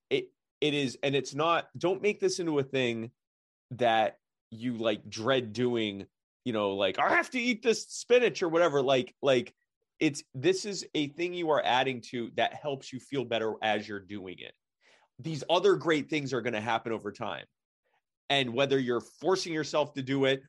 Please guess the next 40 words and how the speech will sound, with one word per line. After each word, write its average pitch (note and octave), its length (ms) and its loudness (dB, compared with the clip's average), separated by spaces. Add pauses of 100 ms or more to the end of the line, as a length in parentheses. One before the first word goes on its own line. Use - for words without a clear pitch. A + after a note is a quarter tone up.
(140)
or B2+ 180 2
whether A#2+ 240 2
you A2+ 160 -4
just B2+ 260 -6
let B2 160 2
it F#2 60 0
happen, A2 500 -2
it's - 160 -8
gonna G#2+ 200 -6
happen. A2 360 -4
So C#3 140 -12
just B2+ 200 -14
let F#2+ 120 -6
it F#2 60 -6
happen E2+ 340 -10
and F#2 160 -12
just G#2+ 180 -12
enjoy, G#2+ 540 -4 (240)
enjoy D3 320 2
the D3 100 -2
experience C#3 640 -4
of A2 220 -2
the G#2+ 80 -6
thing. F#2+ 440 -6
Enjoy C3+ 320 -2
the, C#3 260 0
the A#2+ 100 -2
journey A#2+ 380 -4
as G2 80 -6
well G2+ 200 -2
as F#2 140 -8
the F#2 100 -6
destination. - 640 -12
So - 240 0 (800)
number F3+ 320 2
two, G3+ 500 4 (840)
the C#3 80 2
second D#3+ 460 2
thing D2+ 340 -4 (380)
is, B2 440 4